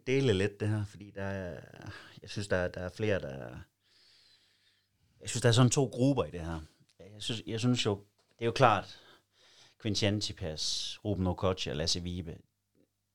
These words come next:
jamen, de var, det var nogle enere, som jo, og det er jo klart angriber, de, de stjæler lidt mere overskrifter, og de, øh, de var dygtige,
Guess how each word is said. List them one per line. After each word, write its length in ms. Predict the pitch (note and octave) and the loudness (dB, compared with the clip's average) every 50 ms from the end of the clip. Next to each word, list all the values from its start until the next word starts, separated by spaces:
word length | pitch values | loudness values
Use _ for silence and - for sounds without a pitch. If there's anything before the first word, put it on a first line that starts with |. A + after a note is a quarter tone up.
| _ _ _ _ _ _ _ _ _ _ | _ _ _ _ _ _ _ _ _ _
jamen, 120 | F#2 G#2 G2 | -10 -10 -10
de 180 | F#2+ G#2 G#2 F#2+ | -6 -4 0 2
var, 1160 | F#2+ F#2 F#2 F2+ F2+ F2+ F2 F2 F2 F2 E2 E2 E2 E2 D#2+ D2+ - - E2 D#2+ - - - - | 4 6 6 6 6 6 4 4 2 2 0 -2 -4 -8 -10 -12 -12 -12 -12 -14 -12 -12 -6 0
det 80 | A2+ G#2+ | 2 4
var 60 | G#2+ | 4
nogle 240 | G#2 G#2 G#2 G#2+ A2 | 4 6 6 8 8
enere, 320 | A2+ G2 F2+ D2+ D2 D2 - - - _ _ - | 8 8 6 4 0 -2 -4 -8 -18 _ _ -6
som 280 | - - G2 F2+ F2+ | 0 2 4 4 4
jo, 140 | F2+ F2 F2 E2+ E2+ F2 E2+ E2+ E2 E2 E2 D#2 D#2 D#2+ D#2+ _ _ _ _ - - - - - - - - - - - - - - - _ _ _ _ _ _ _ _ _ _ _ _ _ _ _ _ _ _ _ _ _ _ _ _ _ _ _ _ | 4 2 2 0 -2 -2 -4 -4 -4 -4 -6 -8 -8 -12 -14 _ _ _ _ -20 -14 -12 -10 -8 -8 -8 -8 -8 -10 -10 -12 -14 -18 -20 _ _ _ _ _ _ _ _ _ _ _ _ _ _ _ _ _ _ _ _ _ _ _ _ _ _ _ _
og 100 | - G2+ | -6 2
det 60 | F#2+ G#2+ | 6 6
er 20 | |
jo 60 | G2 | 8
klart 220 | F#2+ A2+ G2+ G2 F#2 | 10 12 12 12 12
angriber, 440 | F#2 G2 F#2+ - F#2+ F#2 E2+ F#2 | 10 8 8 8 6 6 6 4
de, 200 | F2+ F#2 G2 G2+ | 2 2 2 0
de 180 | G2 - G#2 G2+ | 0 2 2 0
stjæler 360 | - - C3 A#2+ A2+ F#2+ F2+ | 4 8 8 8 8 8 0
lidt 160 | F#2 F#2 - | -4 -6 -6
mere 140 | G2 F#2+ E2+ | -4 -2 0
overskrifter, 540 | E2 F2 F2 F2 - - C#2 - - - D#2 | 2 2 2 2 0 -2 -6 -6 -4 -2 -2
og 240 | D#2 D#2 F2+ E2+ - | -2 -2 -4 -8 -8
de, 360 | F2 F2 F2+ F2 F2 F2 F2 F2 E2+ | -12 -14 -14 -14 -16 -16 -16 -12 -10
øh, 400 | - - - - - - - - - - - - - F#2+ F#2+ - _ _ _ _ _ _ _ _ _ _ _ _ _ _ _ _ _ _ _ _ _ _ _ _ - - - | -8 -8 -6 -6 -8 -8 -8 -10 -10 -10 -12 -14 -18 -20 -20 -20 _ _ _ _ _ _ _ _ _ _ _ _ _ _ _ _ _ _ _ _ _ _ _ _ -8 6 8
de 80 | A#2+ | 8
var 80 | A2 G#2+ | 10 10
dygtige, 420 | - - G2 F#2 - F2 D2+ E2 | 8 8 6 4 6 2 -2 -2